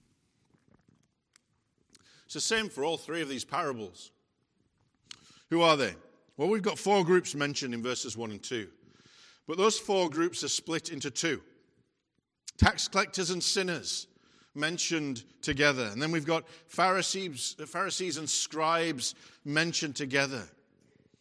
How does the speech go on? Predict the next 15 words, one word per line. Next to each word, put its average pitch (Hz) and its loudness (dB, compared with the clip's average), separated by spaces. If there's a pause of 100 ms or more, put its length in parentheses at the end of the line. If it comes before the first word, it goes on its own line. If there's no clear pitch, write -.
(880)
It 147 -6
says, 139 0
"Now 143 2
all 196 8
the 190 2
tax - 0
collectors," 147 -4
or 120 -4
publicans 139 -6 (380)
in, 113 -12
in 117 -10
the 113 -8
K 131 -2
J 127 -2
V, 123 0